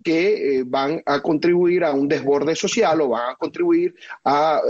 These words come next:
a actos criminales. Eh, siempre hemos dicho que en Venezuela hay una cleptocracia, eh, que no es otra cosa que una dictadura que está afianzada en, en, en, en actos terroristas y de narcotráfico,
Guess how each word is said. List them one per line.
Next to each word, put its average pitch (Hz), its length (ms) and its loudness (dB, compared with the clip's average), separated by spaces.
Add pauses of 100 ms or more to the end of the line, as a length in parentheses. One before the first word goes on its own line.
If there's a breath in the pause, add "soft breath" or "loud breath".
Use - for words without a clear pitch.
(140)
a 131 120 0
actos 127 280 -2
criminales. 127 720 0 (340 loud breath)
Eh, 127 280 2
siempre 185 340 0
hemos 196 160 0
dicho 180 240 -2
que 170 80 -4
en 156 60 2
Venezuela 131 460 0
hay 143 120 0
una 156 220 -2
cleptocracia, 156 800 -2 (460 loud breath)
eh, 117 400 2
que 131 160 0
no 117 100 2
es 131 60 2
otra 151 240 0
cosa 147 300 0
que 139 120 0
una 131 220 2
dictadura 147 800 0 (260 loud breath)
que 139 100 -2
está 123 200 -2
afianzada 139 800 0
en, 127 240 -2
en, 123 440 -2
en, - 0 -
en 120 300 2
actos 127 320 -4
terroristas 135 580 0
y 151 60 2
de 156 100 0
narcotráfico, 165 880 -2